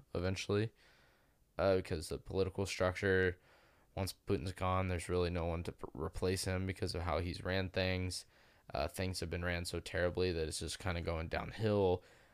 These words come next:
the population's in decline. There's more people in their sixties than there are in every decade below,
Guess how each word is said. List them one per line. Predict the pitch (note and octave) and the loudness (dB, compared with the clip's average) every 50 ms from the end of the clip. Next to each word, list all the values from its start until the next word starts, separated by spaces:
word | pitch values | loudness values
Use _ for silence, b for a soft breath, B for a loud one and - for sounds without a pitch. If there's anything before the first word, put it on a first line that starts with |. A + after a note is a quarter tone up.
| - - | -16 -10
the | - | -2
population's | - - F2 E2+ - F#2+ F2+ F#2 F#2 F#2+ - - F#2+ F2 F2 - | 2 2 2 4 4 2 4 4 4 2 0 -2 -4 -4 -4 -4
in | F2+ F#2 F2+ | -4 -4 -4
decline. | E2+ E2+ - - - - F2 E2+ F2+ F2+ F2+ F#2 F#2 | -6 -6 -8 -6 -4 -2 0 0 0 0 0 -2 -2
There's | E2+ E2+ F2+ F2+ - | -2 -4 -4 -4 -4
more | F2 F2+ F#2 | -2 -2 -2
people | F2+ - F#2+ F#2 F2+ - - F#2 F#2 | -2 -4 -4 -4 -4 -2 -2 0 0
in | F#2 F2 | 0 0
their | F2+ F2 | -2 -2
sixties | - - - F2+ - - - - F2+ F2+ F2+ F2+ | -2 -2 -4 -4 -6 -6 -6 -4 -4 -4 -2 -2
than | F2+ E2+ | -4 -4
there | F2 E2+ D2 | -4 -4 -4
are | - - D2+ E2+ E2+ E2 | -4 -2 0 0 0 0
in | D#2+ D#2+ D2 - - | -2 -4 -6 -6 -4
every | F2 F2 E2 F2+ F2 F2 | -4 -2 -2 -2 -2 -2
decade | E2+ - E2 D#2+ - - F2 E2+ E2 | -2 -4 -4 -4 -4 -2 -2 -2 -2
below, | - D#2+ C#2+ C2 C#2 D#2 E2 F2+ B2 | -2 -4 -2 -2 0 2 2 0 0